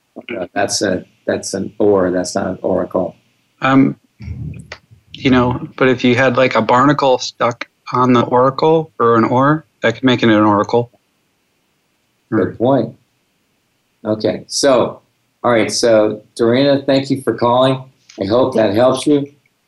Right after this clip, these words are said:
Speaker 1: Please recognize that none of this is yours, and you're living in a place where people are kinda lethargic. And they're probably, it's like, I know what I used to do when I was smoking pot.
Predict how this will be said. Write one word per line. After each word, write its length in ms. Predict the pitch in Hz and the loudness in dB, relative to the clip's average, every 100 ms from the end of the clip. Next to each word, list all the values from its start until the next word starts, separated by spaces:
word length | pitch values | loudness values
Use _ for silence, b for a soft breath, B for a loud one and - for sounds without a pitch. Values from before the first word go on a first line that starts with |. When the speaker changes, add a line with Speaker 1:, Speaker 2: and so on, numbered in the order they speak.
| - | -4
Speaker 1:
Please 280 | 127 127 110 | 2 2 4
recognize 640 | 120 120 127 120 123 117 | 2 0 -2 0 0 -2
that 160 | 113 - | -4 -2
none 160 | 117 127 | 0 2
of 60 | 120 | 2
this 180 | 117 | 2
is 140 | 113 98 | 0 2
yours, 420 | 120 135 135 131 | 2 4 2 2
and 580 | - 120 123 123 123 120 | 0 0 2 2 0 2
you're 220 | 120 120 | 2 4
living 260 | 113 117 120 | 4 2 0
in 100 | 113 | -2
a 40 | |
place 440 | - 117 120 117 | 0 0 0 0
where 420 | 117 113 113 110 - _ _ _ | 0 2 2 0 -6 _ _ _
people 260 | 131 117 117 | 0 2 2
are 80 | 110 | 0
kinda 880 | - 131 127 127 131 131 131 131 131 | -4 -2 2 2 4 4 2 2 2
lethargic. 760 | 131 127 - 120 110 92 - _ _ _ _ _ - | 2 2 2 0 0 -2 -8 _ _ _ _ _ -4
And 400 | 110 117 120 117 | 0 2 2 2
they're 160 | 120 | 2
probably, 840 | 117 - 156 190 214 147 123 123 123 | 0 -4 -4 0 0 2 2 4 4
it's 200 | 120 - | 2 2
like, 220 | 117 110 | 0 0
I 140 | - 135 | 0 2
know 260 | 131 131 127 | 4 4 4
what 400 | 113 110 117 113 | 4 4 4 4
I 80 | 127 | 4
used 260 | 131 - | 2 2
to 100 | 113 | 0
do 220 | 104 107 | 4 4
when 160 | 107 107 | 4 2
I 100 | 107 | 2
was 160 | 110 107 | 2 0
smoking 360 | 113 101 101 92 | -2 -4 -4 -6
pot. 420 | 95 104 104 - | -2 -2 -2 -8